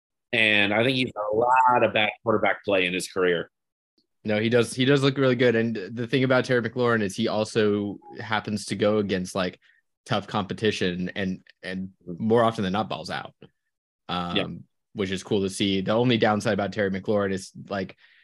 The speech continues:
Speaker 2: to me, he's been hard. He's a, he's a guy that's hard to like because he came into the, uh, like, the league so old.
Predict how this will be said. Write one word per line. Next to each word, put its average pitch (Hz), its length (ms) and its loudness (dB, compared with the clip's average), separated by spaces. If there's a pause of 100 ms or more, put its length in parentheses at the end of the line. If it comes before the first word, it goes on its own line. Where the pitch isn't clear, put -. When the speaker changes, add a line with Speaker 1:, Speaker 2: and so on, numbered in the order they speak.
(220)
Speaker 2:
to 117 100 0
me, 110 560 4 (160)
he's 113 380 -2
been 107 200 2
hard. 104 420 0
He's 117 200 -2
a, 113 120 -4 (160)
he's 127 180 -2
a 131 40 2
guy 135 140 4
that's 113 100 0
hard 110 180 0
to 104 60 0
like 95 320 -2
because 98 300 -4
he 101 80 -4
came 98 180 -2
into 95 160 -4
the, 92 420 -6
uh, 90 440 -6
like, 95 240 -6
the 101 80 -6
league 95 500 -6 (240)
so - 460 -2
old. 90 400 -6